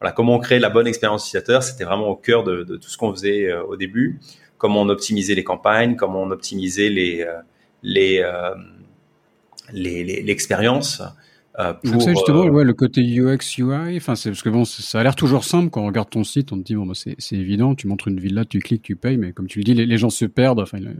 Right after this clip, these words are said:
Speaker 2: c'est, c'est toujours, euh, entre nous, quand on fait un produit soi-même et quand on l'utilise, ça,
Speaker 1: Ouais.
Speaker 2: c'est, euh... Donc, comment, est-ce que, est-ce qu'il y a eu des, enfin, est-ce que t'as des, euh, est-ce qu'il y a, quel, le process, enfin, t'as, t'as, t'as découvert des choses vraiment spécifiques, où tu me dis, vous avez vraiment fait des,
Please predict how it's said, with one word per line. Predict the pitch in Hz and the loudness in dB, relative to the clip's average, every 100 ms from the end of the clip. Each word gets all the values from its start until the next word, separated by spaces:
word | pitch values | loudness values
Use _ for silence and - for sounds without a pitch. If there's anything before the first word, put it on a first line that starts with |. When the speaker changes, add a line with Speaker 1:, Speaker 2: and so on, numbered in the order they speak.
| - | -16
Speaker 2:
c'est, | - - _ - - - - | -18 -20 _ -20 -20 -20 -20
c'est | - | -20
toujours, | - 120 101 | -6 -2 -2
euh, | |
entre | 98 101 104 | -4 -2 4
nous, | 123 | 4
quand | 131 | 4
on | 110 | 0
fait | 95 110 - 110 | -2 -6 -6 -8
un | 98 | -8
produit | - 117 120 | -4 -2 2
soi-même | 131 123 135 | 4 4 4
et | 117 | 4
quand | - | 0
on | 156 | 0
l'utilise, | 135 139 127 127 147 117 92 - - - 170 160 | 2 2 2 4 4 2 -8 -12 -20 -16 -12 -12
ça, | - - 95 | -10 -8 -6
Speaker 1:
Ouais. | 98 | -8
Speaker 2:
c'est, | 104 - 95 | -12 -12 -12
euh... | 95 107 - - - - - | -12 -14 -20 -20 -20 -20 -2
Donc, | 120 | 0
comment, | 143 139 | 2 2
est-ce | 147 - | 2 2
que, | 143 | 2
est-ce | 120 - | 2 0
qu'il | 123 123 | 0 2
y | |
a | |
eu | 113 117 | 2 2
des, | 107 101 98 95 98 95 | 0 0 0 -2 -4 -6
enfin, | - 95 92 95 - 113 113 | -8 -8 -8 -10 -14 -14 -14
est-ce | - | -10
que | 104 | -6
t'as | 104 | -4
des, | 101 98 | -2 -2
euh, | 98 92 - | -4 -6 -8
est-ce | - | -10
qu'il | 98 | -8
y | 101 98 - | -6 -6 -8
a, | - - - - | -10 -18 -20 -8
quel, | 107 - | -8 -4
le | 110 113 | 0 0
process, | - 123 - 139 143 | 2 0 -2 -2 -2
enfin, | - 101 | -4 -8
t'as, | 104 | -8
t'as, | 101 | -8
t'as | - | -6
découvert | 98 120 - 127 120 | -2 -2 2 2 4
des | 113 | 2
choses | 104 - 131 131 110 | 0 2 4 6 4
vraiment | 110 113 120 | 4 4 2
spécifiques, | 113 - 110 123 113 - 131 139 139 139 | 0 -2 -4 -4 -6 0 4 6 6 4
où | 113 104 | 0 -4
tu | - | -4
me | 101 | -2
dis, | 120 | 0
vous | 113 | 0
avez | 101 | 0
vraiment | 98 104 107 | 0 0 0
fait | - 113 | -2 -4
des, | 107 98 | -2 -4